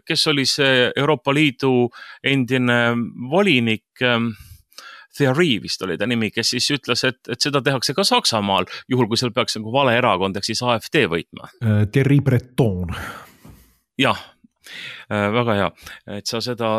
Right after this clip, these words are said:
Speaker 1: äh, täpselt mainisid. Nii et, äh, me näeme, ko-, ma võtan oma selle mõttearenduse praegu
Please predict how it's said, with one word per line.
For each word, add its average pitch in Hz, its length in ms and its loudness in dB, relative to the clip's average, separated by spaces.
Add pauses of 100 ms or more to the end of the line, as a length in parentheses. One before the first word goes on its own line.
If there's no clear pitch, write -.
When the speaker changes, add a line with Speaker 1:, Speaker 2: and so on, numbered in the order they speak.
(140)
Speaker 1:
äh, 107 240 -2
täpselt 127 340 -4
mainisid. 120 440 0 (260)
Nii 135 80 0
et, 127 240 -4
äh, 127 80 0 (500)
me 139 140 0
näeme, 185 320 4
ko-, - 140 -10 (120)
ma - 360 -4
võtan 143 180 0
oma 139 200 4 (200)
selle 139 240 -2
mõttearenduse 127 640 0
praegu 143 240 -2